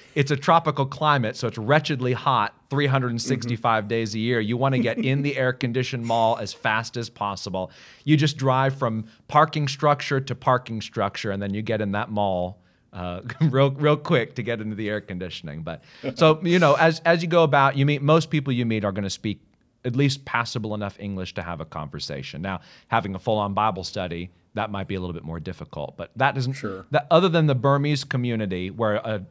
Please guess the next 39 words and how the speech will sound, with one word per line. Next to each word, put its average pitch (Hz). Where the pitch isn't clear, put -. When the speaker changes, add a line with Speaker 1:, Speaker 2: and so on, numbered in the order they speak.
Speaker 1:
translator 110
is 90
definitely 110
required, 78
I've 113
not 113
come 110
across 98
enough 104
of 101
a 101
language 87
barrier. 76
Uh, 120
it, 170
we 196
live 208
in 156
a, 117
when 120
we're 107
in 98
Malaysia, 92
of -
course, -
we 135
live 143
in 127
an 110
apartment 123
building, 90
and 120
Speaker 2:
Mm-hmm. 110
Speaker 1:
the 123
apartment 202
building 120
where 110
we 110
live 107